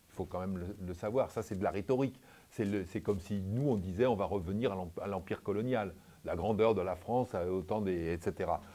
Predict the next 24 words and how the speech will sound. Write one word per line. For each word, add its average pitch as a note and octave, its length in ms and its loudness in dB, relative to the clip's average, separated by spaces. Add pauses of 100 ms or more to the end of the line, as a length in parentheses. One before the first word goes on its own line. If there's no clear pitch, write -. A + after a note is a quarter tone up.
(300)
Euh, F#2+ 260 -2
ça, C3 200 2
ça A#2 100 -2
fait G#2+ 140 -2
plaisir A2+ 500 2
à, F#2 360 4
à F2 640 -4
un - 20 -4
certain - 400 -4
électorat G2+ 500 0
britannique, F#2+ 560 -2
là, F2+ 140 0 (480)
ouais, G#2+ 180 0
mais B2+ 380 6
c'est - 240 0
pas C#3+ 180 8
la C#3 80 8
réalité. A2+ 540 2
La, F#2+ 200 0
la F#2 340 -4
réalité, F#2 420 0
c'est A2+ 160 -6
qu'ils F#2+ 140 -6
vont, G2+ 200 -4